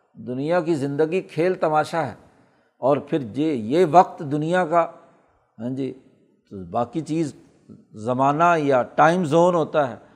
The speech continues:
تو آپ کے پاس کتنا ٹائم زون ہے؟ یہ چالیس سال کی زندگی کچھ ہے؟ اللہ میاں تو کہتا ہے کہ میرا ایک دن جو ہے وہ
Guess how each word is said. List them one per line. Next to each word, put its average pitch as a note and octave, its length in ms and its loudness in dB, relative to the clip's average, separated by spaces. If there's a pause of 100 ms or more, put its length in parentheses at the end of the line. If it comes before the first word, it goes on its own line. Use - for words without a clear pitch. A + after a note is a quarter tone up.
(180)
تو C3+ 80 -10
آپ D3+ 300 4
کے G3 80 0
پاس F3+ 260 0
کتنا F#3+ 320 -2
ٹائم D3+ 380 -2
زون B2 240 -4
ہے؟ B2 80 -6
یہ C#3 100 -2
چالیس D3 360 2
سال D#3 260 4
کی D#3+ 140 -6
زندگی D3 440 -4
کچھ D3+ 180 -10
ہے؟ E3+ 240 -2 (680)
اللہ C#3 280 2
میاں E3 280 0
تو E3 100 -8
کہتا D3+ 360 -2
ہے F3 60 2
کہ E3 120 -4
میرا D3+ 300 2
ایک E3+ 460 4
دن D3+ 220 -4
جو C3+ 180 -4
ہے C3+ 240 -2
وہ D#3+ 180 -4